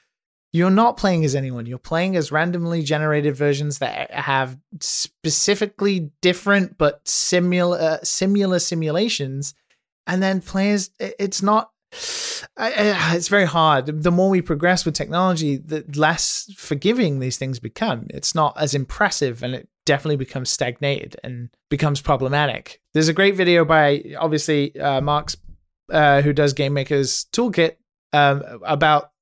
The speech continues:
Watch Dogs Legion and the hacking in that. And, like, what is amazing about it, but also what generally then gets pointed out as flawed, flaws of it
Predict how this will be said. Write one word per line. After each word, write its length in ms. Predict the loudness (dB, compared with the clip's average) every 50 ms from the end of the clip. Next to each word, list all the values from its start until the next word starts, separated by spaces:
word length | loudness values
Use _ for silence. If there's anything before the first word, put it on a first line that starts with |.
| _ _ _ _ _ _ -10
Watch 340 | -4 0 2 2 2 2 0
Dogs 260 | 0 0 0 0 0
Legion 480 | 0 0 0 0 -2 -2 -2 -4 -4 -4
and 280 | -2 -2 -2 0 0 0
the 60 | 0
hacking 380 | 0 0 -4 -4 -6 -8 -6 -6
in 140 | -6 -4
that. 240 | -4 -2 -4 -4 -4 -6
And, 180 | -6 -4 -2
like, 260 | -2 -2 -4 -4 -8 _ _ _
what 220 | -2 0 2 4 4
is 80 | 4
amazing 460 | 2 2 2 2 4 4 2 2 2
about 220 | 2 2 2 2 2
it, 120 | 0 0
but 100 | 0 0
also 260 | 2 2 2 2 0
what 280 | 0 0 0 -2 -2 -4 _ _ _ -10 -10 -10
generally 560 | -4 0 2 4 4 4 2 2 2 2 2 2
then 200 | 2 0 0 0
gets 240 | 0 -2 -2 -4
pointed 360 | -4 -2 0 0 0 2 2 2
out 180 | 0 0 -2 -4
as 120 | -6 -6
flawed, 560 | -4 0 4 4 6 6 4 2 0 -2 -8 -16 _ _ _ _ _ -2
flaws 340 | 2 4 6 6 6 4 2
of 180 | 0 0 0
it 200 | 0 -2 -2 _